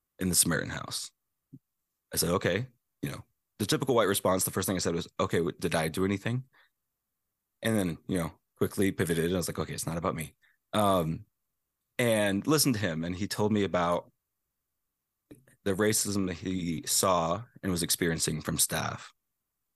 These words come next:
The, the black residents would be searched more or hassled more for this or for that, and things like that. And I listened, and I said, "Okay, well, please let me know if there's anything I can ever do." And he, he was very kind, and I was very appreciative that,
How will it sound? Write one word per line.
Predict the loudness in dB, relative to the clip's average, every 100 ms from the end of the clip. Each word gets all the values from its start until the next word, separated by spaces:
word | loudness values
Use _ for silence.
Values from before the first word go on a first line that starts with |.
| -20 -18 -18 _ -2
The, | 0 0 -2 -8 _ _ _ -6
the | 2
black | 2 4
residents | 2 2 0 0
would | -2
be | 0
searched | 2 0 0 -4 -2
more | -2 -2 -4 -8 -12 _ _ -6
or | -4
hassled | 0 0 0 0
more | 2 0
for | -2 0
this | 2 2
or | 0
for | -2
that, | -4 -4 -6
and | -6
things | -4 -2
like | -4
that. | -6 -8 -12 _ _ _ _ _ -2
And | 2 4
I |
listened, | 4 4 4 2 2
and | 0
I |
said, | -2 -2
"Okay, | -2 -4 -4
well, | -4 -6 _ _ _ _ _ _ 2
please | 4
let | 4
me | 4
know | 4 2 0
if | -4 _ _
there's | -4 -2
anything | -2 0 -2
I |
can | -2 -4
ever | -4
do." | 0 2 2 -4 _ _ _ _ _ _
And | -2
he, | 0 0 -2 _ _ _ _ _ _ _ _ 0
he |
was | 4
very | 4 4
kind, | 0 2 2 0
and | -2 -6 -12 _ _ _ -2
I | 0
was | 2
very | 2 2
appreciative | 0 0 0
that, | 0 -2